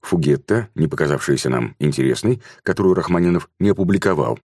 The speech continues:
Затем отличный хор акапелла «Пантелей Целитель» на слова Толстого. Пантелей – целитель, Пантелеймон, докрещение Пантелеон,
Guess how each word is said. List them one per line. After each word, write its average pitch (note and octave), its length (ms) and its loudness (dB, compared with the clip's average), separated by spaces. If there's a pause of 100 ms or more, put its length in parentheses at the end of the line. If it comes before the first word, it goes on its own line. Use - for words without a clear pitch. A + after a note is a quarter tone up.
(260)
Затем D2+ 460 0
отличный D2+ 580 0
хор G#2+ 460 0 (160)
акапелла G2 640 2 (180)
«Пантелей C#2+ 520 2
Целитель» F#2+ 640 0
на D2 140 -2
слова C#2+ 260 0
Толстого. C2+ 540 -2 (600)
Пантелей – D#2+ 420 -2
целитель, F2 640 -6 (160)
Пантелеймон, D#2 640 0 (180)
докрещение E2 720 -2 (200)
Пантелеон, F2 640 0